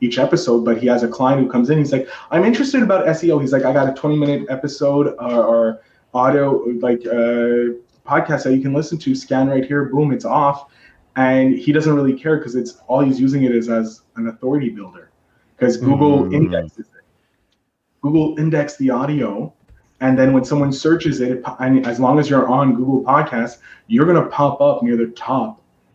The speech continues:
Speaker 1: uh, when it, 'cause it, at one point it's gonna say podcast. People are gonna click it 'cause that's how we're gonna listen. That's our new radio. A M and F M radio and satellite radio are done. It's now streaming.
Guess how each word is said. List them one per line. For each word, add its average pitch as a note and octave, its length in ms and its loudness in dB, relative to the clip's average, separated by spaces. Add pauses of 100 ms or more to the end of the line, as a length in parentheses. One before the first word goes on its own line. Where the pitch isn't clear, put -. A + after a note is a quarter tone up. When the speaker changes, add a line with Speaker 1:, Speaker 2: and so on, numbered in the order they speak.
Speaker 1:
uh, A#2+ 180 2
when A#2+ 200 0
it, A#2+ 120 0
'cause A2+ 160 -4
it, A2+ 80 -4 (180)
at A#2 180 -4 (120)
one C#3 240 2
point D#3+ 240 2
it's A#2+ 100 -2
gonna C3 140 0
say B2+ 240 -2
podcast. B2+ 540 0 (400)
People C3 200 0
are B2+ 40 2
gonna C3 180 0
click F3+ 160 2
it A#2 100 0
'cause A2+ 100 -6
that's A#2+ 200 0
how C3+ 120 0
we're C3 100 2
gonna B2+ 200 -2
listen. B2+ 220 -4
That's A2+ 180 0
our D3 80 0
new C#3+ 160 2
radio. C3 480 0 (540)
A D#3 180 2
M F3+ 100 2
and D3 200 0
F D3 160 -2
M C3+ 140 0
radio C#3+ 520 0
and A#2+ 300 -6
satellite C3 460 -2
radio B2+ 340 -2
are G#2+ 80 -6
done. A#2 460 -4
It's A#2 280 -8
now B2+ 180 0
streaming. A#2 680 -2